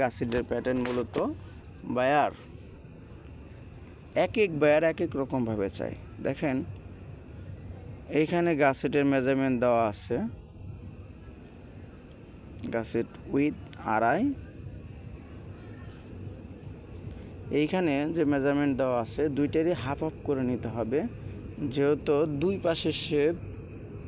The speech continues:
দুই রকম করতে হয়, এর জন্য। এটা অনেকেই আছে যে বুঝে না, যারা এই ফুল দিয়ে শেপ করতে যেয়ে দুই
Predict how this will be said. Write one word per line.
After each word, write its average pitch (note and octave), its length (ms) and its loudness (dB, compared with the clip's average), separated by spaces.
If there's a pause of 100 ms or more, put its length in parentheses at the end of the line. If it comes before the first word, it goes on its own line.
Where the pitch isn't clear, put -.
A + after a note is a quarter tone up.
(760)
দুই E3 240 8
রকম E3 220 0 (160)
করতে C#3 340 -2
হয়, C3 200 0 (200)
এর D#3+ 160 6
জন্য। A2 240 2 (720)
এটা D3 120 4 (100)
অনেকেই F#3+ 440 4
আছে B2+ 200 0 (140)
যে A#2+ 60 2 (160)
বুঝে B2+ 300 4
না, C3+ 80 0 (200)
যারা A#2+ 200 2 (1300)
এই A#2 60 4 (100)
ফুল D3+ 180 6 (160)
দিয়ে C#3 200 6 (160)
শেপ C#3+ 240 2
করতে C#3+ 300 2
যেয়ে C3+ 140 4 (100)
দুই D3 100 8